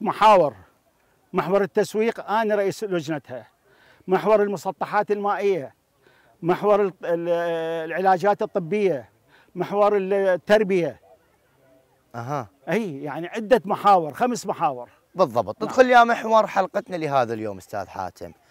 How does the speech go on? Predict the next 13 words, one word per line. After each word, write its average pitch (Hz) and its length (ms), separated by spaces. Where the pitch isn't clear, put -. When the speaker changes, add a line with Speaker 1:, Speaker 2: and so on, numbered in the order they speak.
Speaker 2:
أني 185 560
ما 180 160
شاء 175 240
الله 175 320
يعني 147 260
أنت 170 140
مع 160 260
رحلة 160 220
برنامج 151 480
أرض 147 140
السواد 151 360
بالقطاع 143 440
السمكي 151 720